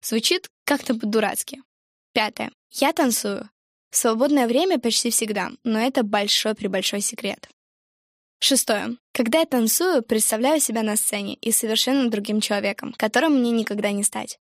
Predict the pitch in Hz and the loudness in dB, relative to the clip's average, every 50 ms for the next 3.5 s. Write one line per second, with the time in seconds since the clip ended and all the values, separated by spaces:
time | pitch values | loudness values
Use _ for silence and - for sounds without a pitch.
0 | _ _ _ _ _ _ _ _ _ _ - - 277 240 262 247 214 202 - 240 | _ _ _ _ _ _ _ _ _ _ 0 2 4 4 4 4 2 0 -4 -10
1 | 240 - _ _ _ _ _ _ _ 233 220 254 302 311 - 269 - - 247 233 | -14 -16 _ _ _ _ _ _ _ 2 2 4 4 4 2 2 2 2 2 0
2 | 220 214 220 220 - 311 349 381 - 285 240 220 226 226 220 208 214 214 208 208 | 0 0 0 0 2 2 2 2 0 0 2 2 2 2 2 2 2 0 0 2
3 | 214 202 202 196 196 - - - - 233 | 2 0 0 0 -4 -6 -8 -8 -12 -14